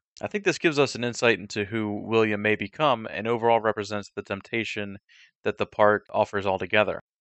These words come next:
All right, guys, that's it for this video. In summary, we now know the layout of the park,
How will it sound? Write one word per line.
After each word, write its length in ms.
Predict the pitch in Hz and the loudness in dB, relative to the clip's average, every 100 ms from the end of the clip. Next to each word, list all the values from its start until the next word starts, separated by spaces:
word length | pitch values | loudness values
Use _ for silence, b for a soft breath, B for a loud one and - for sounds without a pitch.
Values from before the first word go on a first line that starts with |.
| _ 214 | _ 6
All 60 | |
right, 140 | 196 156 | 6 8
guys, 320 | 165 165 123 | 6 6 6
that's 200 | 156 - | 6 8
it 100 | 160 | 4
for 100 | 143 | 6
this 180 | 139 - | 6 6
video. 600 | 143 135 131 127 123 107 B | 6 8 10 10 6 2 B
In 140 | 131 127 | -2 2
summary, 520 | 196 202 135 117 113 | 4 6 6 6 6
we 140 | 117 | 4
now 160 | 127 135 | 6 6
know 160 | 131 117 | 6 2
the 120 | 104 | 4
layout 300 | 113 147 156 | 6 8 6
of 80 | 156 | 4
the 60 | |
park, 500 | - 107 98 110 - | 2 6 6 4 -6